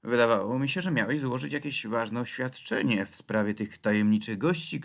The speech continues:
na których czekamy”, odezwał się niezadowolony Richard. „Później. Wkrótce do was przyjdę. Raynor, zechcesz pójść teraz ze mną?” Sekretarz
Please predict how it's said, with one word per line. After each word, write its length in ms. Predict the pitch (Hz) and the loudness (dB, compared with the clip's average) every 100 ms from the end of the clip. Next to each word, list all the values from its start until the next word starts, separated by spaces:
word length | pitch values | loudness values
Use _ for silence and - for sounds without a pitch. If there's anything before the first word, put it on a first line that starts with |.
| - | -6
na 120 | 104 | -8
których 320 | - 104 101 | -6 -6 -6
czekamy”, 480 | 101 - 151 170 117 - _ _ _ | -8 0 0 2 -2 -6 _ _ _
odezwał 440 | 98 110 135 156 | -6 -6 -2 -2
się 240 | 151 147 135 - | -2 -4 -4 -2
niezadowolony 640 | 107 110 107 107 107 104 | -2 0 -2 -2 -2 -4
Richard. 420 | 98 - 92 - _ _ _ _ _ _ _ _ _ _ _ _ _ | -6 -14 -18 -20 _ _ _ _ _ _ _ _ _ _ _ _ _
„Później. 480 | - 156 104 - - _ _ _ _ | 2 2 2 -2 -8 _ _ _ _
Wkrótce 400 | - 202 220 202 | -6 -4 0 0
do 100 | 156 | 2
was 180 | 127 - | 2 0
przyjdę. 460 | - 104 92 90 98 _ _ _ - | -4 -4 -4 -8 -12 _ _ _ 0
Raynor, 540 | 110 90 98 131 139 - _ _ _ | 2 2 0 0 -2 -12 _ _ _
zechcesz 500 | - 131 131 101 101 | -2 -2 -2 -10 -10
pójść 300 | - 123 127 | -6 -6 -4
teraz 280 | - 104 98 | -4 -4 -2
ze 120 | 95 | -4
mną?” 340 | 95 104 156 160 - _ _ _ _ | -4 -2 -2 -4 -12 _ _ _ _
Sekretarz 680 | - - - - - - | -10 -4 -2 -2 -4 -8